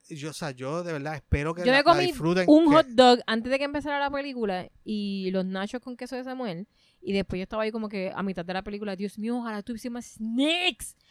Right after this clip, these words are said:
Speaker 2: I wish I had more snacks." Para poder mantenerme despierta. <laughs>
Speaker 1: Pues,
Speaker 2: Así que lleven snacks.
Speaker 1: pues nada, véanla, véanla en el cine para ver si viendo la visión,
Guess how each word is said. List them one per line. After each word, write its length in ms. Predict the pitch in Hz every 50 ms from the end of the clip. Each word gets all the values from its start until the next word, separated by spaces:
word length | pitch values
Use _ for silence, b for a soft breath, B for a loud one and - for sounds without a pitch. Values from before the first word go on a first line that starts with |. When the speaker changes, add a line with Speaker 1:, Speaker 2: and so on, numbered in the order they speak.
| b b b -
Speaker 2:
I 60 | 302 311
wish 220 | 330 370 330 -
I 60 | 262
had 240 | 277 269 311 320 -
more 240 | 254 302 330 320 269
snacks." 1000 | - - - 359 359 349 349 381 403 381 339 294 285 294 - - - - - - _ -
Para 160 | 254 226 202
poder 340 | 196 208 202 190 190 196 190 202 220
mantenerme 420 | 233 226 220 240 226 220 220 226 226
despierta. 600 | 226 226 _ - 240 202 269 269 233 - - -
<laughs> 340 | - 381 403 - _ - 494 - - - 494 427 - _ _ _ _ - - - - - _ _ _ - - _ _ _ _ _ _ _ _ _ B B B B B B B B B B B _ _ _ _ _ - 170
Speaker 1:
Pues, 220 | 127 151 135 127
Speaker 2:
Así 140 | 220 - 214
que 60 | 208
lleven 200 | 214 196 190 196
snacks. 420 | 196 - - 180 170 - - - _ - - _ _ _ _ _ _ _
Speaker 1:
pues 140 | - 151 147
nada, 120 | 147 147 135
véanla, 340 | 127 139 151 175 196 208 180 143
véanla 300 | 131 147 160 190 214 226
en 100 | 226 220
el 80 | 220 -
cine 500 | - - 233 226 196 147 117 120 135 - _ -
para 240 | - 135 131 131
ver 160 | 127 139 165 170
si 340 | - - 190 175 156 151 _ _ _ _ _ _
viendo 500 | - 135 127 127 135 143 147 165 175 180
la 120 | 185 185 175
visión, 480 | 175 156 - - - 170 175 175 170